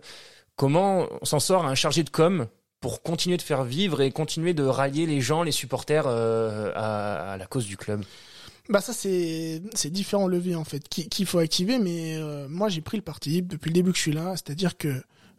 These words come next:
Speaker 2: que on gagne, on vanne, on perd, on vanne, on s'en fout, tu vois, genre, le, le sportif, euh, ça va, ça vient. Si, si je commence à me mettre ça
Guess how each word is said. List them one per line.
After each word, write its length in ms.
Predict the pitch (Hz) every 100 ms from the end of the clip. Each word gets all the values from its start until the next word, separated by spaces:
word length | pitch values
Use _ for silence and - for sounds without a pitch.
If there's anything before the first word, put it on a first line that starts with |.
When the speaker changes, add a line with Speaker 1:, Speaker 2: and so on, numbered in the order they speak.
| _
Speaker 2:
que 400 | - 180 170 160 -
on 100 | 214
gagne, 340 | 196 190 175 196 _ 165
on 100 | 165
vanne, 320 | 185 202 180 -
on 120 | 196 180
perd, 260 | 196 196 -
on 100 | 180
vanne, 380 | 170 190 196 175 -
on 60 | 139
s'en 180 | -
fout, 280 | 147 - 175
tu 100 | -
vois, 140 | 143 151
genre, 340 | 165 143 139
le, 200 | 139 151
le 120 | 156
sportif, 520 | 156 165 - - 190
euh, 140 | 160 151
ça 200 | - 156
va, 120 | 185
ça 140 | 175
vient. 160 | 170 214
Si, 240 | - 208 - - -
si 160 | - 208
je 80 | -
commence 260 | 202 202
à 60 | 190
me 100 | 190
mettre 180 | 170 -
ça 200 | 214